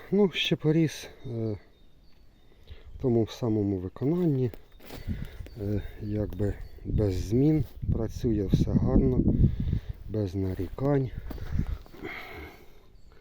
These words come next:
Отакі ось шнеки там.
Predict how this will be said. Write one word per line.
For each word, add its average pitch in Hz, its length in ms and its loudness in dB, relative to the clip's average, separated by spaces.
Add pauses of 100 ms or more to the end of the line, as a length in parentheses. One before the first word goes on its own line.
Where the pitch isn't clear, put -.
(500)
Отакі 98 480 -8
ось 87 240 -8
шнеки 131 600 -4
там. 117 280 -6